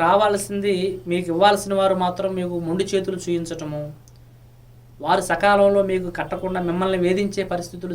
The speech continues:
జరగటం వలన, దాని వలన మీరు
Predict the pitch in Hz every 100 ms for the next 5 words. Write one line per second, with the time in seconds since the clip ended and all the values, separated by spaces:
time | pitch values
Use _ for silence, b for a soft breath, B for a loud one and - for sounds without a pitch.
0 | 147 156 190 196 190 165 151 131 190 -
1 | - - - - - - - - - -
2 | - - - - - - - 143 151 185
3 | 220 220 233 240 226 226